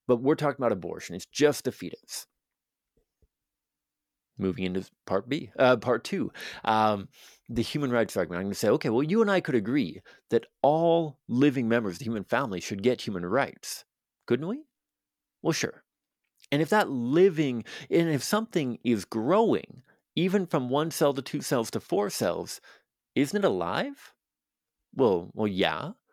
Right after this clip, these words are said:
Okay, and if that living organism has human parents, isn't he or she a living member of the human family?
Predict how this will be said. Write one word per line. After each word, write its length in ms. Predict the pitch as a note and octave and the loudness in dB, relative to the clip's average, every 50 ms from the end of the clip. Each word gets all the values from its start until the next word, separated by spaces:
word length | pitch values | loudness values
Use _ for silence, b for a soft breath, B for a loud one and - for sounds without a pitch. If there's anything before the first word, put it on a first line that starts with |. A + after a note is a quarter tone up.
| b b b b b b b b b b _ _ - | b b b b b b b b b b _ _ 0
Okay, 200 | - F3+ A2+ F#2 | 2 4 4 4
and 120 | G2 B2+ | 2 -2
if 100 | D3 - - | -2 0 2
that 220 | C#3+ C#3 B2+ - | 2 2 2 0
living 560 | G#2+ A#2+ A2 A#2+ D3+ F3+ F#3 C#3+ D3+ C3+ A#2+ | -4 -6 0 4 6 6 6 6 4 -2 -2
organism 640 | - - - E3+ F#3+ F3 C3 A#2+ G2+ F#2 F#2+ G#2+ G2 | -2 0 2 4 4 4 2 0 -2 -2 -4 -6 -6
has 340 | F2+ - C#3+ C3 A#2+ G#2+ | -6 -4 -2 -2 -2 -2
human 160 | - C3 A#2+ G2 | -2 -4 -4 -4
parents, 400 | - - - A3 F3 G#2 - - | -6 -6 -6 -4 -4 -4 -4 0
isn't 280 | - D#3+ E3 E3+ D#3 A#2+ | 2 2 2 0 -2 -8
he 280 | - - D3 D#3 D#3 | -6 -4 -4 -2 0
or 140 | D3+ B2+ A#2 | 2 2 0
she 280 | - - - C3+ D3 D#3 | 0 -2 -2 0 0 0
a 60 | B2 | 0
living 520 | G2 G2 G2+ A2+ D3 D#3+ D3+ E3 D3+ C3 | 0 0 0 2 2 2 2 -2 -4 -2
member 260 | B2 B2+ C3+ C#3+ C#3+ | -2 -2 -2 -2 -2
of 100 | D3 B2 | -4 -4
the 80 | C3 A2+ | -4 -6
human 300 | - - C#3 C#3+ C#3+ A#2 | -6 -4 -4 -4 -4 -2
family? 460 | - C3 B2+ C#3+ F3 B3 C#4 D4+ C#4+ | -2 -2 -2 -2 -4 -6 -10 -14 -16